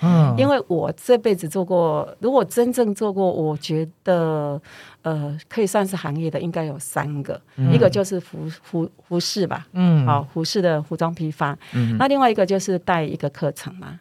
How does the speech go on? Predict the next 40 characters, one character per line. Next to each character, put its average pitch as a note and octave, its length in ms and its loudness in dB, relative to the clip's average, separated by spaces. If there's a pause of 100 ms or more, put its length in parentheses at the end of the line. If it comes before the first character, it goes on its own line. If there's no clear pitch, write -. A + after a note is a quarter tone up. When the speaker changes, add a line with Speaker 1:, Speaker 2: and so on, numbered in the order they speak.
Speaker 2:
一 E3 100 -4
个， D#3+ 280 -2
一 - 100 -6
个 D#3+ 160 -4
心 D#3+ 200 -4
灵 C#3 140 -6
课 C#3 180 -8
程， D3 280 -16
阿 D#3+ 120 -10
凡 D3 240 -10
达。 A2+ 200 -16 (280)
然 E3 120 -2
后 F#3+ 60 0
再 F3+ 160 -2
就 D#3 120 -4
是 D#3 180 -8
美 D3 280 -8
发 E3 220 -14 (100)
这 - 140 -14
样 D#3 140 -16
子。 - 180 -18 (320)
我， E3 120 4
我， D#3+ 300 0
我 D#3+ 180 0
这， G#3+ 360 0
我 E3 160 2
这 B3 200 2
一 G3+ 60 4
辈 G3+ 140 2
子 E3+ 120 -8
投 D#3 200 -4
入 F#3 180 0
的 E3 100 -4
大 E3 140 -4
概 D#3+ 140 -4
有 C#3 120 -6
这 D3 160 -6
三 C#3 220 -6
个 D3+ 80 -12
行 - 220 -16